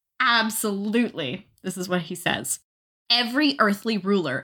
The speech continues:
must keep himself as free from interfering in sacred matters as every soldier of Christ from temporal business." And this is just, like,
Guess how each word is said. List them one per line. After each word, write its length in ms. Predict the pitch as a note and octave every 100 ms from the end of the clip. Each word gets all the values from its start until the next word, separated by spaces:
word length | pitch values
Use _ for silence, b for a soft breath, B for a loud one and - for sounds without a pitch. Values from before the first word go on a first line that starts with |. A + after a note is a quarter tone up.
| _ _
must 240 | G#3 G#3 -
keep 240 | - C#4
himself 560 | D#4 D4 C#4 - - -
as 260 | G#3 F#3 -
free 560 | - - A#3 C#4+ E4+ A4+
from 260 | - G#3+
interfering 760 | F#3+ C#4+ C#4+ D#4 C#4 A#3+ A#3+ C#4+
in 160 | F#3
sacred 440 | D#3+ - G#3+ E4 C4+
matters 540 | B3+ G#3 F3+ E3+ E3+ _ _ -
as 220 | G3 F3+ -
every 360 | A#3+ C4+ D#4+ E4+
soldier 480 | - C4+ C4+ B3+
of 160 | F3+ G3+
Christ 600 | - F#3 G3 E4 - - -
from 280 | - G3 F#3
temporal 560 | - F#3+ - F#3+ E3+
business." 520 | E3+ - - - - - _ _ _ _ _ -
And 80 | A#4
this 140 | B4
is 80 | D4+
just, 260 | A#3+ G#3+
like, 140 | G#3